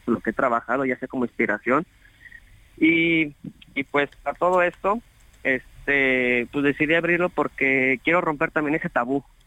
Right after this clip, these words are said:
ese tabú de que, de que es malo eso, y, pues, la verdad es que no es malo. Digo, el cuerpo es lo más natural del mundo.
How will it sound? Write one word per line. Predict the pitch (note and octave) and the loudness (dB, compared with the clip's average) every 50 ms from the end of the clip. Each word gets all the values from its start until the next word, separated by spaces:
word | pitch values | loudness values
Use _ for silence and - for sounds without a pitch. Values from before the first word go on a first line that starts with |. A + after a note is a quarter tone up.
| - | -16
ese | - - | -16 -8
tabú | - - C3+ B2+ C3 C#3 | -4 -4 -2 -2 -2 -2
de | D3 D3+ | -2 -4
que, | - - C3+ B2+ B2+ B2 A#2+ A2+ A2+ - - - - - - - - - - | -4 -4 -2 0 2 2 0 0 -2 -6 -12 -18 -20 -20 -20 -20 -20 -10 -4
de | B2 B2 A#2+ | -2 -2 0
que | - B2 B2+ | 0 -2 -2
es | C3 | 0
malo | C#3 C#3 B2+ C3+ C#3 C3+ C3+ | 0 0 0 0 0 -2 -2
eso, | C#3+ D3 - E3 | -2 -2 -4 -10
y, | D#3 | -10
pues, | - C#3+ | -8 -4
la | C#3 C3 | -2 -2
verdad | B2+ C3+ D3 D#3 E3+ | -2 0 0 -2 -2
es | F#3 - | -4 -4
que | - F#3 | -4 -2
no | F3+ F#3 | -2 0
es | F#3+ | 0
malo. | G3+ G#3+ A3 A3 G#3 F#3+ | 0 0 0 0 -2 0
Digo, | F#3 F3 E3 D#3 D3 | 0 2 2 4 2
el | D3 C#3 | 2 2
cuerpo | - E3+ F3 - - | 0 -2 0 0 0
es | F#3+ F3+ | 0 2
lo | E3 | 2
más | E3+ E3+ | 4 2
natural | F3+ F3+ - E3 D#3+ E3 F3 | 2 2 0 0 0 2 2
del | E3 D#3+ | 2 0
mundo. | D3+ D#3 E3+ E3+ F3 G#3 B3 | 0 0 -2 0 0 -2 -4